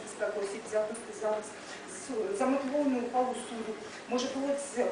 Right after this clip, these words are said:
закрите судове засідання, надають підстави суду застосовувати заходи безпеки у кримінальному провадженні та на підставі пункту п'ятого частини другої статті двадцять сьомої КПК України здійснювати кримінальне провадження у закритому судовому засіданні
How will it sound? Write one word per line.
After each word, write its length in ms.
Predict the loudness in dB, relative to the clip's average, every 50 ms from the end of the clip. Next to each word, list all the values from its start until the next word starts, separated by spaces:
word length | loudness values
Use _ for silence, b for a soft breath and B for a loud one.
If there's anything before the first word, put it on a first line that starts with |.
| 0 -4
закрите 300 | -6 -4 -2 -2 -2 -2 -4 -6
судове 260 | -4 -2 -2 0 0 -2 -4
засідання, 420 | -6 -4 -4 -4 -4 -4 -4 -2 -2 -2
надають 280 | -2 -2 -2 -2 -2 -4
підстави 320 | -6 -2 2 2 2 2 2 -2
суду 160 | -4 -4 -4 -4 -2
застосовувати 540 | -4 -4 -4 -6 -4 -2 -2 -2 -2 -4 -2 0 0
заходи 240 | 0 0 -2 -2 -4 -4
безпеки 320 | -4 -4 -2 0 0 0 0
у 40 | -2 -2
кримінальному 480 | -4 -4 -2 -2 0 0 0 -2 -2 -2
провадженні 440 | 0 2 4 4 4 4 0 -2 -4 B B B B B B -6
та 40 | -2 -2
на 40 | -2 -2
підставі 260 | 0 4 6 6 6 6 4
пункту 200 | 2 0 0 0 0 2
п'ятого 260 | 4 4 4 2 0 -2
частини 280 | -4 -6 -2 -2 -2 0 0
другої 220 | -2 -2 -2 -2 -4
статті 180 | -4 -4 -4 -4 -2
двадцять 220 | -2 -2 -2 -2
сьомої 220 | -2 -2 0 0 -2 -2
КПК 220 | -4 -4 2 4 4 4 4
України 300 | 2 -2 -2 -2 -2 -2 -2
здійснювати 420 | -2 -2 -4 -2 -2 -2 -2 -2 -2 -4
кримінальне 360 | -2 0 2 2 2 2 0 0
провадження 440 | 0 0 0 2 2 2 2 0 0 0 0
у 20 | 0 -2
закритому 360 | -2 -2 -2 -2 -2 -4 -4 -6 -8
судовому 340 | -6 -4 -4 -2 -2 -2 -4 -6 -6
засіданні 380 | -6 -6 -6 -4 -4 -4 -4